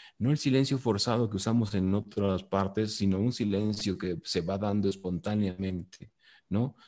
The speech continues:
Se nos va quitando la, el parlot, las ganas de wiri, wiri, wiri, el chisme, sino que estamos más presentes en nosotros, nuestro cuerpo, admirando la belleza del mundo.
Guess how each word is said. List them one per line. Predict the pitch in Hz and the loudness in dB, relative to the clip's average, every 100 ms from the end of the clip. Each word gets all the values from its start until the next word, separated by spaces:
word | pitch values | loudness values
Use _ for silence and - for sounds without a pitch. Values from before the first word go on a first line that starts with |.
| - | -8
Se | 85 | -2
nos | 95 92 | 0 0
va | 110 - | -2 -2
quitando | 107 101 117 104 | -4 0 0 0
la, | 80 - _ - | -2 -4 _ -20
el | |
parlot, | - 87 82 78 - _ 90 | -8 -4 -4 -4 -8 _ -8
las | 90 | -6
ganas | 95 92 | -4 -4
de | 80 | -4
wiri, | 80 147 123 | -2 -2 -2
wiri, | 90 80 | -4 -4
wiri, | 92 101 95 | -4 -2 -2
el | 85 | -4
chisme, | - 101 98 104 131 - - - - | -4 -6 -2 -2 -2 -8 -20 -20 -16
sino | - 95 90 80 | -4 -2 -2 -2
que | 85 | -2
estamos | 82 - 107 113 | -2 0 0 2
más | 104 107 | 0 0
presentes | 107 - 101 101 90 | -4 -2 -2 -4 -4
en | 90 | -4
nosotros, | 80 87 98 - | -4 -4 -4 -4
nuestro | 95 85 85 | -6 -8 -10
cuerpo, | - 98 98 - 92 92 - - | -6 -4 -4 -4 -6 -6 -12 -12
admirando | 85 85 90 104 101 | -6 -2 0 0 2
la | 87 | 2
belleza | 80 78 92 98 90 | 0 0 0 0 0
del | 82 | 0
mundo. | 90 107 101 92 | 2 2 2 -2